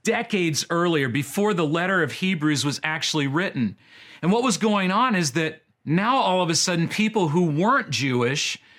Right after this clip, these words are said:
were embracing Jesus as their Savior, and they started following him. A-, and they really didn't know what to do with that. But thankfully, the leadership was wise enough to come up with a solution.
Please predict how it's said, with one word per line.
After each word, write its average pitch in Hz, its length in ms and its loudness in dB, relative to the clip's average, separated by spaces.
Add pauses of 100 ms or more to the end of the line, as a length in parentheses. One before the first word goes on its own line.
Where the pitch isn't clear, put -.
(300)
were 180 220 2
embracing 175 880 0
Jesus 160 640 0
as 160 240 -4
their 151 160 0
Savior, 165 680 -2 (320)
and 208 160 4
they 254 120 2
started 160 420 0
following 135 460 2
him. 123 260 -2 (340)
A-, 185 200 -6
and 196 100 4
they 269 120 2
really 302 240 2
didn't 208 340 2
know 202 160 2
what 220 240 2
to 165 100 -2
do 208 240 0
with - 220 -2
that. - 260 -12 (540)
But 160 100 -2
thankfully, 220 640 0
the 151 100 4
leadership 165 720 0
was 135 180 0
wise 160 380 0
enough 147 240 0
to 147 80 -4
come 147 260 -2
up 127 140 -2
with 131 140 -2
a 151 40 0
solution. 185 720 -2